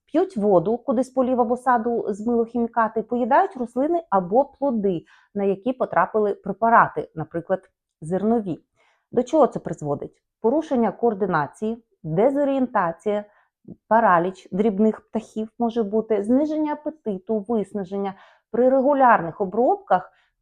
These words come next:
втрата здатності до розмноження, ураження печінки, гормональний дисбаланс птахів. Дрібних птахів часто може виникати смертельне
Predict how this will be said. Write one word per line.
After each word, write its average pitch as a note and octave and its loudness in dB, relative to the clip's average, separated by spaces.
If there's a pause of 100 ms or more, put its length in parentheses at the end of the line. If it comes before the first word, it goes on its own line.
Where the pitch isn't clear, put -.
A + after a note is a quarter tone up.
(120)
втрата A#3 4
здатності G3 0
до F#3+ 0
розмноження, F#3+ 0
ураження G#3 2
печінки, A3 -4
гормональний G#3 -2 (260)
дисбаланс G3 -2
птахів. - -8 (340)
Дрібних G#3+ 0
птахів F#3 -2
часто A#3 -6
може A3 -2
виникати G3 -2
смертельне G3+ -4